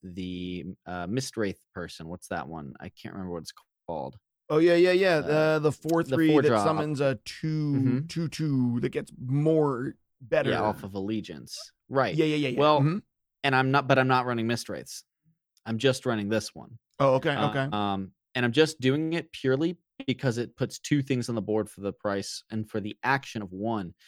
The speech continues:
Speaker 1: The deck just absolutely adores going wide. If you go wide, you're pushing damage, even if they get optimal blocks. And if they do get optimal blocks, they're leveling up Callista, they're leveling up Lucian.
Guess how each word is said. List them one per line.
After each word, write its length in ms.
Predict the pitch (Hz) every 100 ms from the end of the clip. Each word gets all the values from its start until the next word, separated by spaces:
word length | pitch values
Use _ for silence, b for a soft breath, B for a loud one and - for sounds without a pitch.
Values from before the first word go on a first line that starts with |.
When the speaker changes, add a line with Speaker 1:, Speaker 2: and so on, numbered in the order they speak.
| b b
Speaker 1:
The 60 | 113
deck 180 | 151
just 240 | 156 143 - -
absolutely 460 | 120 - 139 123
adores 380 | 110 107 110 107
going 220 | 110 104 90
wide. 240 | 107 117
If 100 | 107
you 80 | 110
go 100 | 110
wide, 380 | 95 110 110 101
you're 80 |
pushing 400 | 90 117 110 101
damage, 380 | 92 101 107 98
even 200 | 104 101
if 80 | 98
they 120 | 101
get 140 | 95 104
optimal 420 | 98 - - 87
blocks. 520 | 95 101 120 131 - - b b
And 80 | 117
if 60 | 113
they 80 |
do 180 | 107 104
get 140 | 107 110
optimal 400 | 110 - 120 110
blocks, 320 | 120 139 139
they're 160 | 117 104
leveling 340 | 98 101 101
up 120 | 98
Callista, 540 | - 117 120 - 135 131 _
they're 140 | 120 104
leveling 440 | 92 92 95 92
up 100 | 92 87
Lucian. 500 | 117 110 - 65